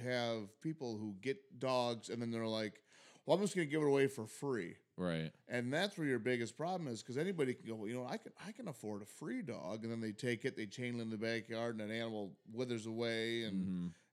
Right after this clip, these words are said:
Speaker 1: and goes. But whereas Humane Society, like I said, it's hundred and fifty dollars isn't a lot of money, but it is to some people. It's, it's enough money that you're making a commitment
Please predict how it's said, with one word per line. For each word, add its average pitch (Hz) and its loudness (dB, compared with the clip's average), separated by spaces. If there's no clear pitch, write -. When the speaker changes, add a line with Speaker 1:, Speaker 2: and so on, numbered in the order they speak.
Speaker 1:
and 107 -4
goes. 196 0
But 120 -2
whereas 117 0
Humane 147 -2
Society, 123 0
like 113 0
I - -18
said, 113 -6
it's - -6
hundred 190 2
and 139 -2
fifty 180 2
dollars 143 4
isn't 180 4
a 185 2
lot 185 2
of 185 -2
money, 190 0
but 131 -2
it 123 0
is 127 2
to 110 -6
some 151 -2
people. 151 2
It's, 117 -2
it's 117 -6
enough 135 0
money 135 0
that 123 4
you're 117 2
making 117 0
a 104 -2
commitment 101 -4